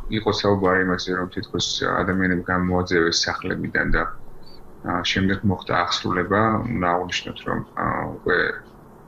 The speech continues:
რამდენიმე კვირა იქ ადგილზე მუშაობდა მუნიციპალური ინსპექცია.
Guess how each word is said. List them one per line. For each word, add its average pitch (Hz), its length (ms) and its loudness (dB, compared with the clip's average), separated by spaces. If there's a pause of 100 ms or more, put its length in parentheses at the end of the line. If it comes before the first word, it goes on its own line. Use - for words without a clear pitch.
(340)
რამდენიმე 104 500 6
კვირა 92 380 4 (100)
იქ 90 160 -2
ადგილზე 98 460 -2
მუშაობდა 90 520 2
მუნიციპალური 90 720 2
ინსპექცია. 95 640 2